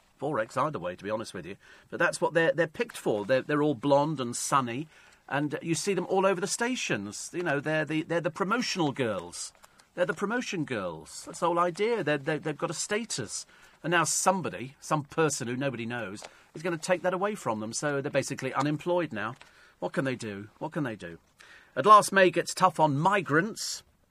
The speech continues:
Theresa May has vowed to fight demands for U K borders to stay open until at least twenty twenty-one.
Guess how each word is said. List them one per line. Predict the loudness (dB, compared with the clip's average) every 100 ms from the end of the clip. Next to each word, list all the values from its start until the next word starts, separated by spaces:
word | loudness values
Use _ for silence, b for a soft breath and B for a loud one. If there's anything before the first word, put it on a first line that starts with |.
| _ -6
Theresa | -2 0 0
May | 0 0
has | -2
vowed | 2 4 4 2
to | -2
fight | -2 2 2 2
demands | 0 2 2 -2
for | -8
U | -8
K | -6 -4
borders | -2 -2 -4
to | -10
stay | -6 -4 -2 0
open | 0 0 -4 -4 -10 B B B
until | -6 -2
at |
least | -2 -2
twenty | -4 -4 -6
twenty-one. | -8 -8 -8 0 2 2 0 -8